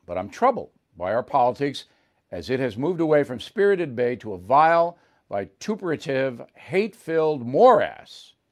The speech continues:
that is unbecoming of any free nation, let alone the birthplace of modern democracy. The president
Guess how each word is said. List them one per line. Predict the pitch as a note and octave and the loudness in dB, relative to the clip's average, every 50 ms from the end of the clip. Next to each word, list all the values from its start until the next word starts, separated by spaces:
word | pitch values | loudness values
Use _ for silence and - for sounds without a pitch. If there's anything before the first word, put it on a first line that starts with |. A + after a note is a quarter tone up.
| _ _ _ _ _ _ _ | _ _ _ _ _ _ _
that | E2 D2+ | -16 -16
is | D#2 D2 | -10 -6
unbecoming | G2+ A#2 B2+ C#3+ D3+ C#3+ - - A2+ G#2 G2+ G#2+ G#2+ G#2+ | -4 -4 -4 -4 -6 -6 -8 -6 -8 -8 -6 -8 -8 -8
of | G#2 F2+ F#2+ | -8 -6 -6
any | B2 F3 A#3 A3+ | -6 -6 -6 -8
free | - - G#2 D#2+ | -10 -12 -14 -14
nation, | D2 C#2+ C#2 C2 - - F#2+ F#2+ G#2 | -14 -14 -16 -18 -18 -18 -18 -18 -14
let | F#2 G#2 G#2 | -10 -10 -8
alone | A2 A2 A2 A2+ A2+ | -8 -8 -8 -8 -8
the | A2+ | -8
birthplace | F#2+ B2+ A#2+ A#2+ A#2+ _ _ - C#3+ C#3+ D3 D#3 - - | -8 -8 -10 -10 -12 _ _ -8 -6 -6 -6 -8 -12 -10
of | - B2+ B2+ A#2+ | -8 -8 -6 -6
modern | A#2+ A#2 A2 A#2+ C3 C3 | -6 -6 -6 -6 -6 -8
democracy. | C3+ D3+ G3+ B3+ D4+ C#4+ - - - - _ _ _ _ _ _ _ _ _ _ _ _ _ _ _ _ _ _ | -10 -10 -10 -12 -12 -14 -20 -20 -20 -20 _ _ _ _ _ _ _ _ _ _ _ _ _ _ _ _ _ _
The | - A#2+ | -12 0
president | - E3 F3 E3 D3 E3 E3 E3 E3+ E3+ - | 6 6 6 6 6 2 0 0 -2 -4 -8